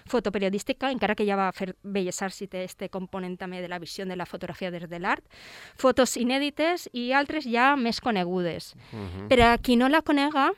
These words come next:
Speaker 1: si vol fer també una recerca, una búsqueda, eh, que fique en Google The Afronauts.
Speaker 2: Ah, The Afronauts.
Speaker 1: Afro-, bueno, The Afronau-, nautes. <laughs>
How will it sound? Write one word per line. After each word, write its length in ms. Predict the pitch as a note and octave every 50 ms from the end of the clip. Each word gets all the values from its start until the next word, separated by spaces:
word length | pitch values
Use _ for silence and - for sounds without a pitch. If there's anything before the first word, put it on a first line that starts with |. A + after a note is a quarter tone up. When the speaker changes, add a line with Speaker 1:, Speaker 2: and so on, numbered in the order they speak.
| _ _ _ _ _ -
Speaker 1:
si 140 | - - A3+
vol 160 | G#3 A#3 A3+
fer 180 | - C4 B3 B3
també 340 | - B3 A#3 A#3 A#3 A#3 A#3
una 240 | A#3 A3+ A3 A3+
recerca, 640 | A3 G3+ F#3+ - - B3+ C4 C4+ C4+ - - C4 C#4 C4+
una 280 | A#3 G#3 G#3+ G#3 G3+
búsqueda, 560 | G3+ C4 C#4 - - - B3+ B3 B3+ C#4+ E4 - - - - - - - -
eh, 220 | - B3 A#3 A#3 A3+
que 100 | - -
fique 360 | - - - D#4 D#4 D#4+ D4+ -
en 220 | C4 C4 B3+ B3
Google 400 | B3+ C4 B3 D4 D4+ D4 D4+ D4 -
The 260 | A3 G#3 A3 G#3 - -
Afronauts. 880 | G#3+ G3 - - - G#3 G3 F#3+ G3+ G#3 E3 - - _ - - - - - - _ _ _ - _ _ -
Speaker 2:
Ah, 240 | D3 F#3 E3+ E2 D2+ D#2 - _
The 160 | - G#2+ A2+
Afronauts. 380 | D3 D3+ - - - G3 A3+ -
Speaker 1:
Afro-, 160 | - C4+ C4+ - A#3
bueno, 180 | C#4 C4+ A3 - - _ _ _ - B3
The 60 | A#3
Afronau-, 640 | B3 G#3+ - - A3 G#3 G#3 G3 G#3 G#3+ G#3 F#3+ - _ -
nautes. 840 | A#3+ A3 A3+ A3+ A3+ A3+ A3 G3+ F#3+ F3+ - - - - - - -
<laughs> 240 | - - A#3 -